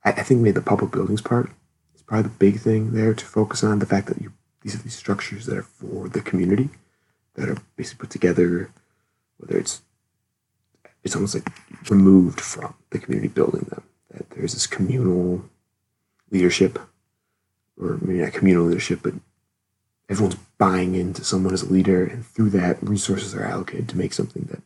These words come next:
maybe independently people couldn't do. I think that's a good thing to look for, but again, I wouldn't say,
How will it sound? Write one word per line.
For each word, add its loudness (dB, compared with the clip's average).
maybe 0
independently 0
people -8
couldn't -4
do. -10
I -10
think 8
that's -2
a -2
good 2
thing 2
to 0
look 2
for, 0
but -2
again, -2
I -10
wouldn't 0
say, -4